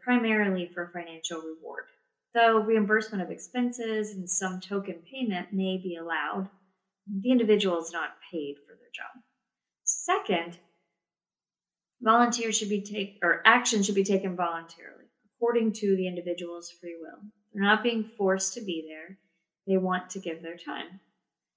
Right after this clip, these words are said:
Third, the voluntary act or the voluntary action should benefit someone else other than the volunteer or their family,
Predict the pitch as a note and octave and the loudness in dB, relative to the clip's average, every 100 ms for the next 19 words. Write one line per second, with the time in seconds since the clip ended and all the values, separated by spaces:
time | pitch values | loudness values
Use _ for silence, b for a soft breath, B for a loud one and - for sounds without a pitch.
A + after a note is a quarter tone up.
0 | _ _ _ _ _ - E4 B3 G3 G#3 | _ _ _ _ _ 2 6 6 6 4
1 | A#3+ - _ _ _ _ _ _ A3+ A3+ | -2 -16 _ _ _ _ _ _ 2 2
2 | G#3+ B3 C4 D4 E4 C#4+ F#3+ F3 F3+ - | 4 4 4 0 -2 2 4 4 0 -6
3 | - _ _ E3 E3 E3 F#3 G#3 G#3 G#3 | -14 _ _ -20 -16 -12 -6 -2 -2 -2
4 | G#3 - D#3+ E3 F3 - - B3 A#3+ G3 | -4 -6 -8 -16 -8 -4 0 4 4 2
5 | G3 F#3 F#3 F#3 F3 F3 - - F3+ F3+ | 0 0 -2 -4 -4 0 2 2 0 -6
6 | F3 - - - - - - A#3+ C4 B3 | -10 -12 -14 -6 -4 -4 0 4 4 2
7 | A#3 G#3 F#3+ F#3 F#3+ F#3 E3+ E3 - F#3 | -2 0 0 -2 -6 -10 -8 -8 -4 0
8 | F#3 F#3 F3+ D3+ - _ - | 2 0 -4 -14 -20 _ -20